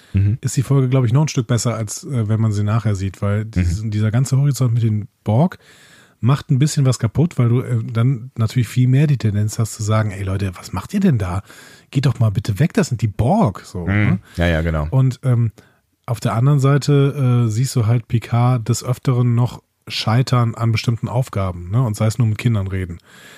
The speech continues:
Speaker 1: Ja,
Speaker 2: Das
Speaker 1: klar,
Speaker 2: heißt,
Speaker 1: ne,
Speaker 2: ähm,
Speaker 1: das, das ist schon, aber ich, äh, eigentlich ist, ist die Serie ja so konzipiert, ähm, Enterprise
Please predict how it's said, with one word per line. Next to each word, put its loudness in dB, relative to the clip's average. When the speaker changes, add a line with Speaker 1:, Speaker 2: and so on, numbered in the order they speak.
Speaker 1:
Ja, 2
Speaker 2:
Das -2
Speaker 1:
klar, 2
Speaker 2:
heißt, 2
Speaker 1:
ne, 0
Speaker 2:
ähm, -4
Speaker 1:
das, -2
das -2
ist -8
schon, -4
aber -2
ich, -2
äh, -4
eigentlich -2
ist, -8
ist -10
die 2
Serie 2
ja 2
so 0
konzipiert, -2
ähm, 0
Enterprise -2